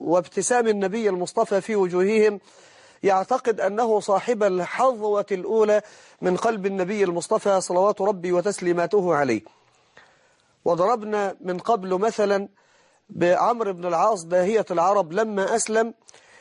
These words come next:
يقول: "كان النبي المصطفى صلى الله عليه وسلم يهش ويبش في وجهه صلى الله عليه وسلم، حتى أنني اعتقدت أنني المحبوب الأول من قلب رسول الله."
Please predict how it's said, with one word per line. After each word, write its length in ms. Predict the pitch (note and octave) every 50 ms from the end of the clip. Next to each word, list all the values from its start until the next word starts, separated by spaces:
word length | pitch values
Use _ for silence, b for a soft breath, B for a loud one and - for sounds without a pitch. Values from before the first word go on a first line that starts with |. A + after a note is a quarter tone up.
| B B B B B
يقول: 420 | F#3+ F3+ - A#3+ C4 B3 A3 G#3+
"كان 260 | - B3+ C4+ C4 A#3+
النبي 420 | A3+ G#3+ G3+ G3 G3 A3+ G#3+ G3+ F3 - - - -
المصطفى 580 | F3+ F3+ F3 E3+ E3+ - - A#3 A3 - G3 F3
صلى 240 | - - F3+ F3+ F3
الله 280 | F3 G3+ G#3 F#3 F3
عليه 180 | E3 F3+ G3 F#3+
وسلم 400 | E3+ - A3 G#3+ G#3 G3 F#3 F3
يهش 460 | F3 F3+ F3 A3 A3 - - - G3+ G3+ A3 - - B B B B B B B B B B B B
ويبش 580 | - F3+ F#3 F#3+ F3+ F3 A3+ A3+ - - - G3+
في 220 | F3+ - G3+ F3+
وجهه 440 | F3 G#3 G#3 F3 F#3 F#3 G3+ G#3+ G#3 -
صلى 260 | - G3+ F3+ F3 F3
الله 320 | F3 G3 - F#3+ F#3 F3
عليه 240 | D#3 F3 F#3+ G#3 F#3+
وسلم، 480 | F3 D#3 - G#3+ G#3+ G#3 G#3 G#3+ G#3 - _ B B B B B B B B B
حتى 340 | B - C4 C4+ - - A#3
أنني 440 | A3+ A3 - G#3 G3+ G#3+ A#3+ A#3+ A3+
اعتقدت 580 | G#3+ F#3 - G#3 F#3+ - B3+ B3+ - _ - G#3
أنني 480 | - - G3 F#3+ G3 A3 A#3 A3+ G#3+
المحبوب 840 | G#3 G3 F#3 F#3 F3+ - - E3 E3+ G#3 B3 A#3+ A3 F#3+ E3+ D3 D3
الأول 840 | D#3+ D#3+ D3+ D3+ D3+ - - A3+ A#3 A#3+ A#3 A3 G#3+ A3 A3+ A3+ G#3+
من 180 | G3 G3 F#3+ F#3+
قلب 360 | - - A#3 A#3+ A3 F3+ F#3+
رسول 380 | F#3+ F#3 F#3 - A3+ A3 G3 F3
الله." 240 | E3 D3 C3 G#2